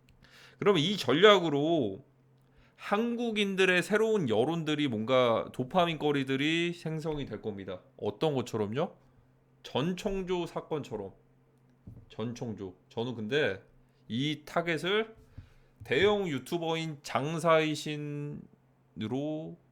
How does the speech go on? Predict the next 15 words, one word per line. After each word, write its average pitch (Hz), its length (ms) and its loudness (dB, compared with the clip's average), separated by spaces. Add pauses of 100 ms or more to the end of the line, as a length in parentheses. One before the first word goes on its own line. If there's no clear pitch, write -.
(340)
장사의 123 380 -2
신 117 240 -8
유튜버가 120 1600 -6
타겟이 139 380 -6
될 98 180 -6
거라고 107 280 0
저는 101 240 -6
생각을 123 320 -6
합니다. 135 480 -2 (100)
그러면 120 280 -4
이 113 100 -4
스토리텔링 139 560 -6
한번 123 380 -6
풀어보도록 113 500 -6
하겠습니다. 104 520 -8